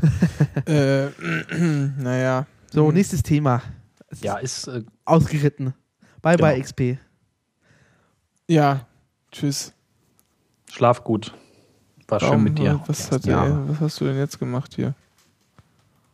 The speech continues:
Speaker 2: Och nö. Warum setzt du denn keine Marke? Dennis,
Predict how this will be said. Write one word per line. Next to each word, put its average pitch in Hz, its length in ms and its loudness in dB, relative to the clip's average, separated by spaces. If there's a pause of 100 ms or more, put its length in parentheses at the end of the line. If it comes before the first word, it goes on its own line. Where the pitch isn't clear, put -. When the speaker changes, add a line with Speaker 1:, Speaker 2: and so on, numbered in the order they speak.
(920)
Speaker 2:
Och 147 220 0
nö. 127 600 2 (380)
Warum 165 220 -2
setzt 170 240 -2
du 165 40 -2
denn 156 100 -2
keine 147 200 0
Marke? 135 540 -2 (2250)
Dennis, 135 880 2